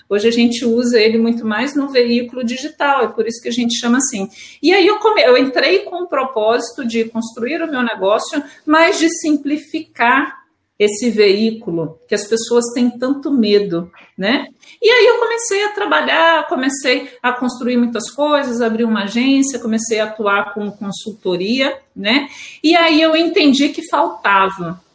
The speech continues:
sabe? Eu queria mais, eu não tinha a-, atingido uma completude, assim, pra falar que, "Nossa, é isso aqui que eu quero fazer pro resto da minha vida." E foi nesse momento que eu conheci a Global, né? Quando eu com-, quando eu conheci a Global,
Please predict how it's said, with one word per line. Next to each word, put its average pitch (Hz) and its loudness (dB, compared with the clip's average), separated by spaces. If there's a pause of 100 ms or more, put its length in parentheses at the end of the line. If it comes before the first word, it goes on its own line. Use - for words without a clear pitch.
(220)
sabe? 277 0
Eu 254 -2
queria 311 2
mais, 220 4
eu 233 4
não 277 4
tinha 330 -2
a-, 220 0
atingido 226 -2 (180)
uma 233 2
completude, 233 0
assim, 220 0
pra 226 -2
falar 202 2
que, 233 -4
"Nossa, 226 -2
é 240 2
isso 247 -6
aqui 247 -8
que 247 -12
eu 233 -6
quero 247 -8
fazer 226 -2
pro 214 -8
resto 214 -2
da 214 -2
minha 226 2
vida." 175 -2 (280)
E 277 0
foi 285 2
nesse 269 2
momento 262 4
que - -4
eu - -8
conheci 269 2
a 247 2
Global, 233 0 (100)
né? 240 -2
Quando 262 0
eu 269 0
com-, 254 -2
quando 233 4
eu 226 6
conheci 254 0
a 302 0
Global, 226 0